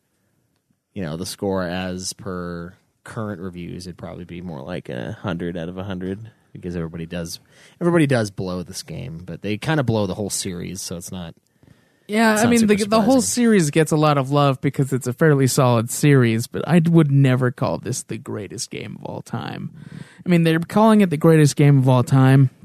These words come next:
Speaker 2: simply because of how influential it is, and I don't really believe in that. I believe it should be based entirely off of the game itself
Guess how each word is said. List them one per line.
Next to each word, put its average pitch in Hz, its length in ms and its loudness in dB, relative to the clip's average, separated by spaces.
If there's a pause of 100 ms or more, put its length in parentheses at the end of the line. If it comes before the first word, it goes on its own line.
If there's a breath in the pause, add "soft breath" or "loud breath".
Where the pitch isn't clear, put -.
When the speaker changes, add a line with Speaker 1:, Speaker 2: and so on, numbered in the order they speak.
(580)
Speaker 2:
simply 202 580 4
because 143 680 -2
of 120 80 -10
how 120 200 -6
influential - 760 -12
it - 100 -14
is, - 220 -12
and - 140 -10
I 123 120 -4
don't 120 180 -8
really 117 200 -10
believe 113 360 -10
in - 140 -16
that. - 260 -14
I - 60 -10
believe 143 340 2
it 139 100 -4
should 147 120 -8
be 135 120 0
based 131 320 -4
entirely 135 640 -2
off 123 240 -8
of 151 120 -18
the - 80 -16
game - 260 -12
itself - 560 -14